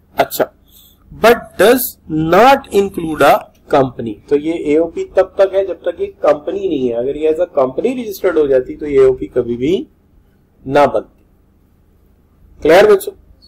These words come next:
तो ये है हमारी एओपी in which, जिसको simply ये कहा सकता है, people collectively made an social arrangement in which they distribute work among themselves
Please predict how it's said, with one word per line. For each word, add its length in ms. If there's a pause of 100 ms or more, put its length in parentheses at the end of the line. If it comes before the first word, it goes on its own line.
(300)
तो 100
ये 240
है 180
हमारी 340 (380)
एओपी 720 (220)
in 120
which, 180 (340)
जिसको 220
simply 320
ये 160
कहा 140
सकता 300
है, 160
people 420
collectively 720
made 300
an 200
social 460
arrangement 440 (500)
in 220
which 160
they 140
distribute 560
work 380
among 260
themselves 520